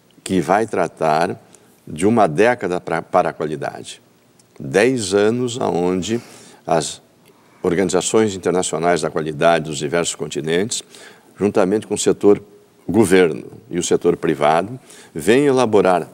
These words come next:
ações concretas pra implementação da qualidade. Havia um conceito antigo da qualidade, eu não vou me furtar a tua resposta, eu só quero justificar o que é que eu vou trazer,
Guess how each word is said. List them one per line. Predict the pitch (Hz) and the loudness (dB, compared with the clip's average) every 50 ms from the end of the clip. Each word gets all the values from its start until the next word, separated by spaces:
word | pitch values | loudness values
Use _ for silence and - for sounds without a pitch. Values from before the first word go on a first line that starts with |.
| - _ - | -20 _ -4
ações | - 92 90 - - - - 98 95 98 113 127 - - - - _ _ | -2 -2 0 0 -2 0 2 2 2 2 0 -4 -6 -8 -8 -10 _ _
concretas | - - 131 143 143 131 - - 92 95 101 107 - - 120 120 120 - - _ - - - _ | 0 2 2 2 0 -2 -4 -2 0 0 0 -2 -4 -6 -8 -8 -8 -10 -14 _ -20 -20 -12 _
pra | - 95 101 | -2 0 0
implementação | 101 98 101 101 95 101 98 - 95 87 - - 92 | 0 2 2 2 2 2 0 0 -2 -2 -2 -2 -2
da | 92 90 87 | 0 -2 -2
qualidade. | - - 85 85 82 69 71 62 53 50 - - - _ _ _ _ _ _ - - - _ _ _ _ _ _ _ _ _ _ _ _ _ - - - | -2 -2 -2 -2 -2 -2 -4 -6 -6 -8 -10 -14 -16 _ _ _ _ _ _ -20 -20 -20 _ _ _ _ _ _ _ _ _ _ _ _ _ -20 -6 -2
Havia | - 123 120 117 170 202 220 | 0 0 0 0 0 2 2
um | 202 156 104 85 | 2 2 0 -2
conceito | - - 110 95 85 - - 123 127 - - | 0 0 0 0 0 2 2 2 2 2 2
antigo | 92 85 85 - - 123 117 92 87 | 0 0 0 -2 -2 0 0 0 0
da | 78 76 | -2 0
qualidade, | - 82 71 71 73 85 87 90 82 90 | 0 0 -2 0 2 2 2 2 2 0
eu | 92 | -2
não | 104 98 | 0 0
vou | 127 131 | 0 0
me | 127 120 | 0 0
furtar | - - - - - 104 | 0 -2 0 2 2 0
a | 95 | 0
tua | - 92 | 0 -2
resposta, | 87 104 92 - - - 78 - 78 | -2 -2 -2 -2 -2 -2 0 0 -2
eu | - | -2
só | - - | -2 -2
quero | - 104 95 85 | 0 0 0 0
justificar | 101 104 - - - - 87 - 90 90 92 95 | -2 -4 -6 -6 -8 -8 -6 -2 0 0 0 0
o | - | -2
que | - 92 | -4 -4
é | 90 | -2
que | 90 | -2
eu | 87 | -2
vou | 78 87 82 | 0 -2 -2
trazer, | - 82 80 73 - - | -2 -4 -6 -6 -8 -12